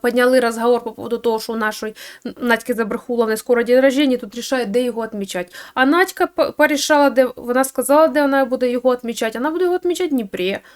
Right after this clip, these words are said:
А що? Ви думали? Зачем там їй якісь то недорого, гарки, либо ще що? Надя вже звізда.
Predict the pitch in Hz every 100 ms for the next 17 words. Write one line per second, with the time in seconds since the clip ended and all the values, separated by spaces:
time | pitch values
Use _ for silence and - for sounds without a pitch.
0 | _ - 220 - - - _ _ _ -
1 | 220 202 190 196 202 _ _ - 277 285
2 | 330 277 262 254 240 233 - 247 247 233
3 | 339 302 233 233 226 226 233 226 208 202
4 | 208 214 269 359 381 370 349 370 311 226
5 | 233 277